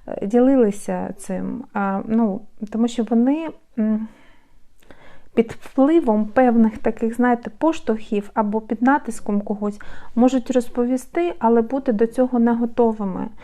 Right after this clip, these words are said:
Бути не готовими потім до своїх власних почуттів щодо цієї ситуації.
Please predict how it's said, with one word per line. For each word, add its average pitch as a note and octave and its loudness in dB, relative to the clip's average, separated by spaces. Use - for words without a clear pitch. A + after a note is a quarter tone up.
Бути B3+ -4
не B3 4
готовими B3 4
потім A#3 2
до A#3 2
своїх A#3 0
власних A#3 2
почуттів A#3 -2
щодо G3 -6
цієї G#3 -6
ситуації. - -10